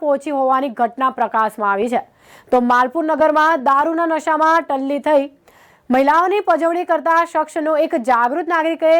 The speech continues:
દારૂયાની, દારૂડિયાની હરકતોનો વીડિયો મોબાઈલ કેમેરામાં કંડારી સોશિયલ મીડિયામાં વાયરલ કરી રોષ ઠાલવ્યો હતો.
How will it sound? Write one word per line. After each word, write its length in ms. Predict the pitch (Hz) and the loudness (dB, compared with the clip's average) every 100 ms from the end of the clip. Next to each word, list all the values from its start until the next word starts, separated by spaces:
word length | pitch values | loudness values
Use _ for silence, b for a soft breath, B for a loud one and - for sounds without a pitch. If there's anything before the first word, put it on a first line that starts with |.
| 269 | 0
દારૂયાની, 600 | 233 247 262 302 277 294 233 _ _ _ _ _ - | 0 2 2 0 -2 -4 -8 _ _ _ _ _ -2
દારૂડિયાની 640 | 247 269 349 339 330 339 | 2 2 2 2 2 0
હરકતોનો 640 | 277 254 320 311 302 302 269 | -2 -2 -2 2 2 2 -2
વીડિયો 320 | 262 269 302 269 | -2 0 0 0
મોબાઈલ 340 | 240 269 269 269 | -2 -2 -2 -4
કેમેરામાં 560 | 254 254 254 262 262 | -4 -4 -2 -4 -2
કંડારી 480 | 240 233 285 262 285 b b _ | -2 0 2 2 -2 b b _
સોશિયલ 460 | - 311 302 392 349 | 0 0 2 0 2
મીડિયામાં 480 | 330 330 330 339 269 | 2 2 2 0 0
વાયરલ 320 | 262 277 285 | 0 0 -2
કરી 220 | 277 285 | -4 -4
રોષ 400 | 240 247 277 - | -2 -2 -2 -4
ઠાલવ્યો 580 | 233 - 233 226 220 226 | -20 -6 0 0 0 -2
હતો. 260 | 208 - | -4 -6